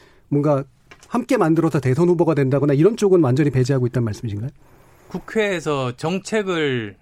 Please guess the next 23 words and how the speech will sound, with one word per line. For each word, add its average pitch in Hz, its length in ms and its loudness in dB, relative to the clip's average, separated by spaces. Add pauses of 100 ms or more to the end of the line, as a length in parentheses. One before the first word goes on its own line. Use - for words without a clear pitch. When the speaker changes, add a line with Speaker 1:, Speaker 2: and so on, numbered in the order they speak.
(140)
Speaker 2:
그 117 480 -8
관철을 185 400 -4
시키기 165 500 -8
위해서는 120 520 -4
Speaker 1:
예. 110 220 0 (720)
Speaker 2:
거기에 185 360 -2
동의하는 147 640 -4
어떤 131 340 -2
당과도 170 720 -2
손잡아야 170 800 -4
되는 143 280 -6
것이 127 340 -6
국회에서의 147 760 -4 (200)
작동 208 380 -4
원리 220 240 -2
아닙니까? 117 480 -6
그건 160 160 0
Speaker 1:
예. 123 40 4
Speaker 2:
너무나 170 300 0
당연한. 120 520 -8 (560)
어, 147 160 -6
그래서 170 520 -4 (500)
그 135 500 -4